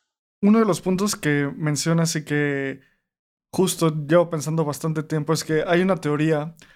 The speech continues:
que dice que las principales diferencias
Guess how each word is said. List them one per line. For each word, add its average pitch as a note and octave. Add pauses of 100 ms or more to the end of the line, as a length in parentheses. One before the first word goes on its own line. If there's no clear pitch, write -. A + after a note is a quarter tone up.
(260)
que D3+
dice D3+
que C#3 (480)
las D3+
principales E3+
diferencias D3